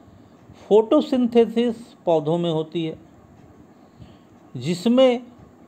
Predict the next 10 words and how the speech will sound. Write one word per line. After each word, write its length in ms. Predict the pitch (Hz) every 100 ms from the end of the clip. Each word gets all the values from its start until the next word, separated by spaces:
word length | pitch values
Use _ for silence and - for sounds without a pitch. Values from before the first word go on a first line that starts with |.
| - - - 143
वाटर 520 | 131 170 180 254 247
के 200 | 247 170 156 - - _ _ -
विखंडन 640 | 147 185 185 196 214 254 247
के 140 | 220
कारण 400 | - 143 113 113 226 - - - -
ऑक्सीजन 680 | 175 175 - 202 185 214 233 214 -
एवं 300 | 170 170 165
हाइड्रोजन 640 | 127 143 143 147 147 147
बनता 320 | 123 113 -
है, 100 | 107